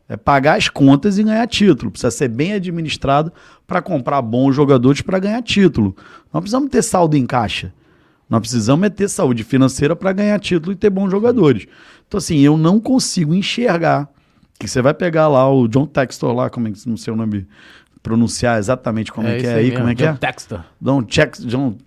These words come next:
Speaker 1: Textor lá, ele vai vir pra cá, se apaixonou pelo Botafogo, não sei o quê. Tá lá, e revelou um cara na final do campeonato, ele tá com a empresa dele devedora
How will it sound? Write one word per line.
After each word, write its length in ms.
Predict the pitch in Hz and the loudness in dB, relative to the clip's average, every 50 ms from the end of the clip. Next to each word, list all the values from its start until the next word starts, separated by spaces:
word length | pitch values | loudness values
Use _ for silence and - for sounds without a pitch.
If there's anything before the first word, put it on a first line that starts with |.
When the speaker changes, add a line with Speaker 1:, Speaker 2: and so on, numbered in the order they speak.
| _ | _
Speaker 1:
Textor 460 | - 139 147 139 - - - 127 120 127 | 0 0 0 0 -2 -4 -2 0 2 4
lá, 260 | 151 180 202 208 196 | 4 4 4 2 2
ele 80 | 175 135 | 0 0
vai 160 | 131 139 127 | 0 0 2
vir 140 | 127 147 139 | 2 0 -2
pra 160 | - 135 113 | -2 -6 -4
cá, 340 | - - 185 208 208 190 160 | 0 0 2 2 2 2 0
se 100 | - 151 | -2 -4
apaixonou 520 | 131 135 151 139 - - 127 135 147 156 | -2 -2 -2 -2 -2 -2 -4 -4 -4 -4
pelo 200 | 156 143 131 131 | -4 -4 -6 -4
Botafogo, 680 | 123 127 123 127 139 131 - - 190 208 214 190 170 | -4 -6 -6 -6 -8 -10 -8 -4 -2 -2 -2 -2 -2
não 100 | 156 131 | -6 -8
sei 160 | - - 147 | -6 -8 -10
o 40 | 135 127 | -10 -8
quê. 220 | - 175 190 185 - - - - - - _ _ - | -6 -6 -8 -8 -10 -18 -20 -20 -20 -20 _ _ -8
Tá 140 | - 214 185 | -6 -2 0
lá, 160 | 156 147 147 | 0 2 2
e 40 | 151 | 4
revelou 460 | 160 190 196 202 202 190 180 185 196 202 | 4 4 4 4 2 2 2 2 0 -2
um 60 | 180 | -2
cara 240 | - 180 185 190 196 | 0 0 0 2 2
na 140 | 196 185 | 0 -2
final 240 | - 180 180 175 180 | -2 -2 -2 -2 -2
do 100 | 170 160 | -2 -4
campeonato, 500 | - - 175 160 175 165 160 151 139 - | -4 -6 -6 -4 -2 0 0 0 -2 -2
ele 60 | 151 | -4
tá 140 | 143 - 156 | -4 -4 -4
com 100 | 156 - | -4 -4
a 40 | 160 | -6
empresa 300 | 151 - 151 147 139 147 | -6 -4 -2 0 0 0
dele 200 | 139 135 135 135 | 0 0 0 0
devedora 560 | 131 135 135 127 143 - - 135 131 135 131 | 2 0 2 2 2 2 2 2 2 2 0